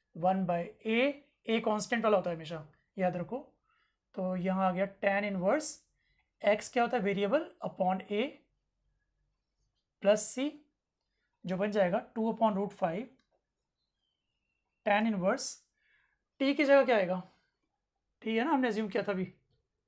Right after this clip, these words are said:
ये रहा tan x by two, tan x by two upon root five plus c। तो ये था हमारा डीएक्स upon a plus b cos x का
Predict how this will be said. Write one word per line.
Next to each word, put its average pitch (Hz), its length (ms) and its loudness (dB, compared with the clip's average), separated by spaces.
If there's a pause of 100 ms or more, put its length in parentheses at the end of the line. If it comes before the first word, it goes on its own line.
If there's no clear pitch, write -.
(640)
ये 190 100 -2
रहा 147 160 -8 (240)
tan 196 200 -2
x - 120 -12
by 175 160 -6
two, - 80 -16 (2750)
tan 190 200 0
x 202 220 -8
by 190 80 -2 (140)
two 226 80 -10 (340)
upon 196 320 -6 (600)
root 175 260 -10
five - 260 -16 (1400)
plus 233 340 -6
c। 151 160 -6 (1300)
तो 208 60 -2
ये 220 180 -2
था 233 120 -4
हमारा 233 280 6 (120)
डीएक्स 220 320 0
upon 214 340 0
a 208 200 0
plus 208 200 -2
b 202 100 -6 (100)
cos 175 260 -2
x - 180 -10
का 277 180 4